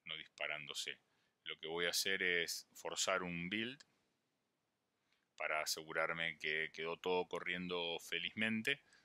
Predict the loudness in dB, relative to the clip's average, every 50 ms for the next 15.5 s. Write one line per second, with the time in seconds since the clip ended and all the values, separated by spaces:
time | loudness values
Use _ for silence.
0 | _ _ _ _ _ _ _ _ _ -16 -8 -2 0 2 2 2 2 2 2 2
1 | 4 4 6 6 6 4 4 2 0 -2 -4 -8 -12 -10 -10 -10 -10 -10 -12 -10
2 | -10 -10 -10 -8 -8 -8 -6 -6 -8 -4 0 0 0 0 0 -2 -2 -2 -4 -4
3 | -6 -4 -2 -2 -2 -2 -6 _ _ _ _ _ _ _ -10 -8 -6 -6 -6 -8
4 | -6 -6 -4 -4 -4 -4 -6 -10 -10 -8 -8 -4 -4 -4 -4 -4 -6 -8 -8 -8
5 | -8 -8 -10 -10 -8 -10 -8 -6 -4 0 2 2 2 2 0 _ _ _ _ _
6 | _ _ _ _ -16 -14 -14 -14 -18 -18 -20 -20 _ -8 -8 -8 -8 -8 -12 -10
7 | -10 -10 -10 -10 -12 -12 -12 -12 -12 -12 -12 -12 -10 -10 -10 -10 -10 -8 -8 -2
8 | 4 4 4 4 4 -2 _ _ _ _ _ _ _ _ _ _ _ _ _ _
9 | -20 _ -20 -20 -20 -20 -20 _ _ _ _ _ _ _ -20 -18 -18 -18 -20 -20
10 | -20 -20 -20 -20 -20 _ _ _ _ -20 _ _ -14 -12 -12 -12 _ -6 -4 -4
11 | -2 -2 -4 -4 -6 -8 -14 -18 -18 -12 -10 -8 -6 -6 -8 -8 -10 -14 _ _
12 | _ _ _ _ _ _ _ _ _ _ _ _ _ _ _ _ _ _ _ _
13 | _ _ _ _ _ _ _ _ _ _ _ _ _ _ _ _ _ _ _ _
14 | _ _ _ _ _ _ _ _ _ _ _ _ _ _ _ _ _ _ _ -12
15 | -12 -12 -12 -12 -14 -12 -10 -10 -10